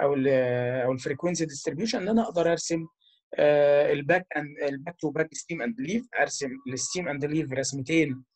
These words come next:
في ظهر بعض وأقارن بين مجموعتين من البيانات. كذلك ال box whiskers plot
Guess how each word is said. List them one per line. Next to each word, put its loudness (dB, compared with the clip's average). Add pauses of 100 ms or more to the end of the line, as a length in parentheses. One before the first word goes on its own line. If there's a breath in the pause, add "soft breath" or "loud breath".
(260 soft breath)
في -4
ظهر 2
بعض 0
وأقارن 4
بين 2
مجموعتين -4
من -4
البيانات. 0
كذلك 4
ال -4
box -4
whiskers -6
plot 0